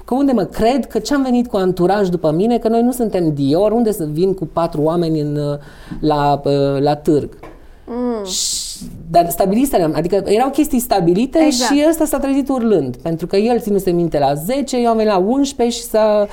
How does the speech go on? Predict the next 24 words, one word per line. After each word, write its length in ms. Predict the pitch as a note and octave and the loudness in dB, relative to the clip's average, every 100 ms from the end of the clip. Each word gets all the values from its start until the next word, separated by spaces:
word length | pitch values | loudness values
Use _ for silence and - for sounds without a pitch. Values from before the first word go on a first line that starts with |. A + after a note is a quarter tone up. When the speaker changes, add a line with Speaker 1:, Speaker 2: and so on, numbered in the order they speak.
| - | -8
Speaker 2:
Și 80 | - | -4
acolo 260 | A#3+ A#3+ C4+ | -4 -2 -2
ți-a 320 | C4+ B3+ A#3+ A3+ | 0 0 0 -2
dat 360 | B3 A#3+ - - | -6 -8 -18 -16
shutdown. 440 | - A3+ E3+ - - - - - | -8 -6 -6 -12 -16 -20 -18 -4
Speaker 1:
I-am 180 | D#3 D3 | -2 -2
aruncat 380 | D3 D#3 D3+ C#3+ | -4 -2 -2 -2
mapa 280 | C3 B2+ F#2+ | -4 -4 -6
în 60 | |
față 320 | A#2 F3 F#3 F3 | -4 -4 -2 -4
și 140 | - | -2
i-am 160 | E3 E3 | -2 0
zis, 200 | E3+ E3 - D#3+ | -2 -4 -8 -6
„Organizează-ți 760 | D3+ D3 D3 D3 D3+ C#3 - | -4 -4 -4 -2 -2 -2 -6
târgul, 320 | - D3+ C#3+ C3+ | -2 -2 0 -2
eu 60 | |
nu 60 | C#3+ | 0
mai 140 | B2+ | -2
lucrez 260 | A#2 A#2 A#2+ | -2 -6 -8
cu 100 | - | -10
tine.” 260 | B2+ B2 | -8 -8
Și 100 | C#3+ | -6
am 60 | F#3 | -2
plecat. 360 | A3 A#3 F3 | -2 -2 -4